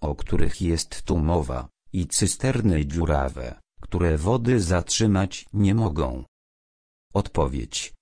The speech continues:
Prorok wyraźnie używa tutaj wysoce symbolicznego języka, by przekazać swoje myśli.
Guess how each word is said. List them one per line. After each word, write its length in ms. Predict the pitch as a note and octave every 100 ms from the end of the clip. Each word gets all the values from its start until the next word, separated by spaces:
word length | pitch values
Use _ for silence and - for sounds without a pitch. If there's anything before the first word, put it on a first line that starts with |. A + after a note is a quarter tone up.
| _
Prorok 500 | - A#2+ A2 F2+ -
wyraźnie 760 | D2 F2 D#2+ C#2+ C2 E2 F2+ F2+
używa 520 | E2+ E2+ G#2+ G#2 F#2+
tutaj 480 | - C3+ C3+ B2 G2+
wysoce 560 | D2+ - B2 - E2
symbolicznego 880 | D#2 - F#2+ F2 E2+ - A#2+ B2+ G#2
języka, 800 | E2+ E2 D#2+ D2 E2+ - C#2+ C2 - _ -
by 260 | D#2+ F2+
przekazać 880 | - - C3+ F2 D2+ C#2+ D2+ C#2+ -
swoje 460 | - - - C2 C#2
myśli. 500 | C2+ - C#2 C#2+